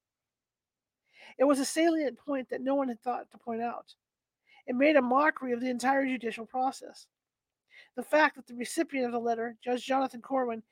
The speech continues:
had failed to heed the accusation against his mother-in-law, Margaret Thatcher, was another point not finding favor with the locals. If all the accusations of witchcraft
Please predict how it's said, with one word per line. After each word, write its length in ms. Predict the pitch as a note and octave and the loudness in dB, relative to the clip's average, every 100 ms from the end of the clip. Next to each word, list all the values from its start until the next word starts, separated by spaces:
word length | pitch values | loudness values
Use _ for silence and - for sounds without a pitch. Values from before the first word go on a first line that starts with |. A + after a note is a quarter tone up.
| _ _ | _ _
had 160 | C4 A#3+ - | -4 0 4
failed 380 | C#4 B3+ - _ _ - | 6 6 0 _ _ -14
to 80 | B3 | -10
heed 380 | - C#4+ A#3 A#3 | -4 -2 -4 -2
the 100 | A#3 | 0
accusation 640 | B3 A#3 B3+ B3+ - G#3+ | 0 0 -2 -2 -4 -8
against 220 | A3+ - | -10 -10
his 120 | A3 | -8
mother-in-law, 920 | A#3 B3 - G3+ _ _ - A3+ G#3+ A3 | -2 -2 -4 -12 _ _ -12 -4 -2 -2
Margaret 420 | A#3+ B3 - - _ _ _ _ _ _ _ _ _ _ | -2 -2 -6 -18 _ _ _ _ _ _ _ _ _ _
Thatcher, 440 | C4 B3+ - - _ _ _ _ _ C4 | 4 4 2 -16 _ _ _ _ _ -2
was 120 | B3 | 2
another 320 | C4 D4+ D#4+ | 8 8 8
point 360 | - B3 A#3+ C4 | 0 -4 -2 0
not 220 | C4 - | 0 0
finding 280 | B3+ A#3+ A3+ | -4 -4 -4
favor 320 | C#4 C4+ A3 | -2 0 -2
with 160 | G#3+ | -6
the 60 | A3+ | -6
locals. 480 | A#3 A#3+ - - _ _ _ _ _ _ _ - - | -6 -6 -10 -20 _ _ _ _ _ _ _ -20 -6
If 160 | B3 C#4 | -2 6
all 180 | E4 F#4 | 8 10
the 140 | E4 | 10
accusations 560 | D#4 D4 C#4 D#4 C4+ B3+ | 8 4 0 0 -2 -4
of 120 | A#3+ | -4
witchcraft 580 | D4 - - A#3 A3+ | -4 -4 -2 -2 -2